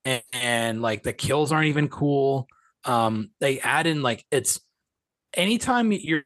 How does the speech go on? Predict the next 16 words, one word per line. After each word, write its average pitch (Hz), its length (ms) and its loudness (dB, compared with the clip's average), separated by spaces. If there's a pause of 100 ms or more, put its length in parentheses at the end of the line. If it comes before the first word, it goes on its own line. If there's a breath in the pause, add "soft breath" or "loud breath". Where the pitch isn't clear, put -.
(100)
you're 151 100 0
closing 170 360 -2
out 160 120 0
your 139 160 0
series 139 420 0
with, 131 120 -2
like, 127 120 2
a 117 60 -2
sudden 147 340 0
revelation 127 680 0
that 117 120 -2
this 123 160 -2
person 131 460 -2
has 117 320 0
a 104 60 -4
sibling, 131 640 -2